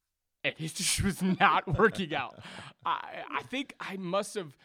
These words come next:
not gotten the drawer squared up 'cause it just would not fit in the new track, and I could not <laughs> figure it out. Uh, so, uh, you guys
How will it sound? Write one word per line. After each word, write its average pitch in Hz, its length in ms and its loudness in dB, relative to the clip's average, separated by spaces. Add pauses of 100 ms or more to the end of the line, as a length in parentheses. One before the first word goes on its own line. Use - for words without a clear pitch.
(180)
not 156 240 0
gotten 190 220 -6
the 156 80 -6
drawer 147 340 -2
squared 147 480 0
up 170 200 -2
'cause 151 200 -10
it 180 120 -8
just 160 240 -8
would 151 400 0
not 190 380 -2
fit - 380 -4
in 147 140 2
the 147 80 2
new 147 200 4
track, 156 580 -4
and 143 160 -6
I 139 200 -4 (180)
could 196 180 -4
not 165 240 0
<laughs> - 0 -
figure 151 300 -2
it 143 60 -2
out. 139 240 2 (440)
Uh, 147 280 0
so, 151 400 -2 (200)
uh, - 60 -12 (100)
you 170 320 -4
guys 156 340 0